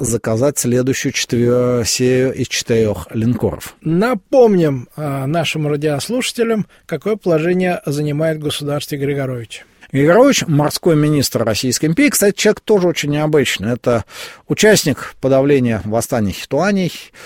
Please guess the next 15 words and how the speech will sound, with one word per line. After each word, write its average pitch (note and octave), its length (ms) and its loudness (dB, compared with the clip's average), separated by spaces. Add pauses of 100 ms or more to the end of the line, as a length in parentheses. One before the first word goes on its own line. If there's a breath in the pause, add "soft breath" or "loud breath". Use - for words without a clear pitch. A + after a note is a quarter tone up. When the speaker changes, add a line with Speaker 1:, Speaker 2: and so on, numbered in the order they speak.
(260 loud breath)
Speaker 1:
участник D#3 580 2
обороны C3+ 520 4
Порт-Артура, D3+ 880 2
коменда-, C#3 840 2
капитан C3+ 480 0
порта F3+ 520 2
Порт-Артура. F3 760 4
То C#3+ 120 -2
есть C3 160 0
он C3 80 0
провёл C#3+ 320 4
всю F3 240 4
осаду D3 400 4
в - 40 -20
Порт-Артуре. D#3+ 760 0